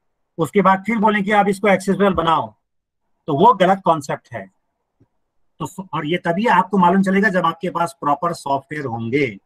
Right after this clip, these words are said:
तो braille में, इसलिए braille में convert करना है तो आपको हिंदी Unicode based होना चाहिए। और Duxbury ऐसा software है जो कि हिंदी को भी convert करता है, लेकिन paid है ये,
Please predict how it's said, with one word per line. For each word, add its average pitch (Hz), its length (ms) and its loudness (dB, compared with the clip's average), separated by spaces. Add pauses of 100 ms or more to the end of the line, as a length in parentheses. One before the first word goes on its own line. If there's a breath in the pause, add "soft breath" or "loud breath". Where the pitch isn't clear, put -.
(1120)
तो 202 380 4 (400)
braille 190 340 2
में, 208 160 2
इसलिए 202 280 0
braille 185 260 2
में 202 120 2
convert 185 380 0
करना 180 280 0
है 185 200 0
तो 196 100 -6
आपको 175 400 2
हिंदी 160 420 0
Unicode 165 600 -2
based 143 280 -2
होना 143 200 -6
चाहिए। 185 280 0
और 156 240 -6
Duxbury 143 500 -6
ऐसा 151 180 -10
software 160 520 -6
है 196 60 0
जो 147 180 -2
कि 143 160 -4
हिंदी 135 280 -2
को 135 140 -6
भी 135 120 -2
convert 123 360 -6
करता 131 300 -2
है, 208 60 2
लेकिन 160 240 -4
paid 147 380 0
है 120 220 -2
ये, 101 240 -8